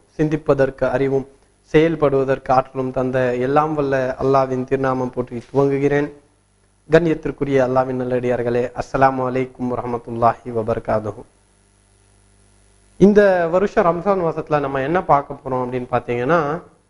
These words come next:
ஒரு மூமின், அதாவது ஒரு முஸ்லிம்ல சிறந்த ஒரு கொள்கையுடையவனாக இருக்கக்கூடிய ஒரு மூமின்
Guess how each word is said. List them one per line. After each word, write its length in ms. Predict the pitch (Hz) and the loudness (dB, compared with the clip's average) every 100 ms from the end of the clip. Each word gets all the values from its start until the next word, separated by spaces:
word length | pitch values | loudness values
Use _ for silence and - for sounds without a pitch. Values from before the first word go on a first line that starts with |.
| _ _ _ _ _ _ _ _ - | _ _ _ _ _ _ _ _ 0
ஒரு 180 | 156 | 2
மூமின், 520 | 160 175 254 254 170 - - _ _ _ _ _ _ - | 2 2 2 2 -2 -6 -16 _ _ _ _ _ _ 0
அதாவது 640 | 143 147 147 226 220 - | 2 2 2 2 2 0
ஒரு 160 | 143 135 | -4 -2
முஸ்லிம்ல 920 | 147 156 - 214 208 190 202 240 175 | -2 -4 0 2 4 4 2 2 -2
சிறந்த 920 | - - 156 220 247 233 208 143 - - _ _ _ _ | -8 -6 0 0 2 4 4 2 -6 -18 _ _ _ _
ஒரு 520 | 151 156 147 135 135 - | 2 4 4 2 -2 2
கொள்கையுடையவனாக 1040 | 180 208 220 185 165 156 143 143 135 131 - | 2 4 2 2 0 0 -2 0 2 0 -2
இருக்கக்கூடிய 560 | 143 143 139 - 135 127 | -8 -2 -2 0 2 2
ஒரு 180 | 123 127 | 0 2
மூமின் 420 | 170 202 190 233 | 4 4 4 -2